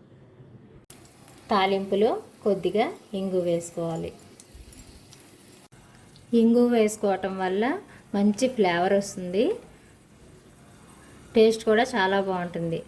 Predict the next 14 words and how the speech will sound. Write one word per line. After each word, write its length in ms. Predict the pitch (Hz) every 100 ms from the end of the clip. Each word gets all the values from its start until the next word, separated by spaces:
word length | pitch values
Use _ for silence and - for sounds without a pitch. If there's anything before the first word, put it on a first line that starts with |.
| -
తాలింపు 380 | 208 190 202 208 202
వేగిపోయాక 560 | 185 185 185 185 185 311 466 - - - - - - - -
ఈ 60 | 214
వెజిటబుల్ 360 | 196 - 202 214
ముక్కలన్నీ 400 | 196 170 180 180 285
వేసేసుకోవాలి. 720 | 220 - 139 - 170 165 165 - - - - - - - - - 226
ఇలా 200 | 214 214 202 - 208
ముక్కలు 380 | 202 - 247 247
మగ్గేటప్పుడే 720 | 214 175 196 208 208 202 214 359 453 - - - -
పసుపు, 440 | 190 185 202 - 190 185 - - - - - 226
ఉప్పు 300 | 220 - - 302 466 - -
సరిపడగా 520 | - 202 190 185 185 285 440
వేసేసుకోవాలి. 840 | 214 196 196 185 - 175 156 156 156 151 - - - - - - - - - - - - - - - -
ఉప్పు, 260 | 220 -